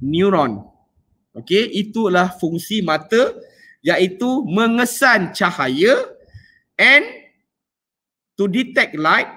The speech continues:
and convert dan tukar, menukarkan kepada elek-, kemi-, bahan apa, elektrik kimia, electro-, electrochemicals impulses.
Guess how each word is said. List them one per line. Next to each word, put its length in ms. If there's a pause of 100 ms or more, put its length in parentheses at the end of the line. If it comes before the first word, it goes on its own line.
and 240
convert 720
dan 320
tukar, 800 (400)
menukarkan 1120 (160)
kepada 720 (1500)
elek-, 400 (320)
kemi-, 480 (240)
bahan 320
apa, 160
elektrik 560
kimia, 560 (240)
electro-, 480 (400)
electrochemicals 1200
impulses. 720